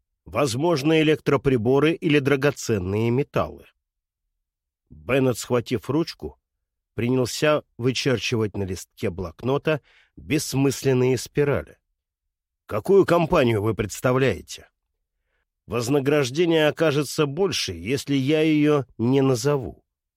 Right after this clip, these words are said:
Мы предпочитаем анонимность". "Каким образом? Маритти связался с вами? И когда?" "Мы уже некоторое время вели переговоры с Лизой Маритти.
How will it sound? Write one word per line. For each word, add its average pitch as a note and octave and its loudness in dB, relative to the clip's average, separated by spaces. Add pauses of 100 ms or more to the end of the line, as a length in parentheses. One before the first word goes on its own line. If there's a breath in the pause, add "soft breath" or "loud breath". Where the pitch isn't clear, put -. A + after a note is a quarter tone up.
(300)
Мы A2+ -2
предпочитаем C3 -2 (100)
анонимность". C#3+ -2 (1200)
"Каким B2 -2
образом? G#2+ -2 (720)
Маритти C#3 0
связался C#3 0
с - -8
вами? F3 0 (340)
И A#2+ -2
когда?" C3 -2 (920)
"Мы G#2 -2
уже C3+ 2
некоторое C3 0
время C3+ 2
вели B2+ 0
переговоры C3 0
с - -8
Лизой C3+ 0
Маритти. C#3 -4